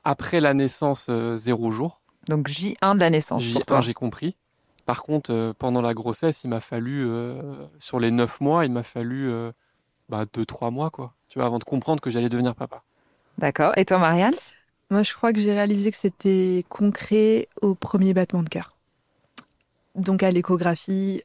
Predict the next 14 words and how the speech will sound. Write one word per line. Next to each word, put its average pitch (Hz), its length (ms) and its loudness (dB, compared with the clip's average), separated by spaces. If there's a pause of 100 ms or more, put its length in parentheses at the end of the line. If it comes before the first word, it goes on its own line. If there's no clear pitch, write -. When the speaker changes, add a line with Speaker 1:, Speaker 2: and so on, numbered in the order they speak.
Speaker 3:
euh, 165 720 0
Speaker 2:
D'Ambre. 196 320 2 (120)
Speaker 3:
d'Ambre, 196 500 2
euh, 180 720 2
ça 185 160 -2
devait 175 240 -2
être - 220 -4
à 175 160 -2
neuf 180 220 -2
semaines, 190 440 -2
un 190 60 -4
truc - 220 -16
comme 175 180 0
ça. 233 160 -4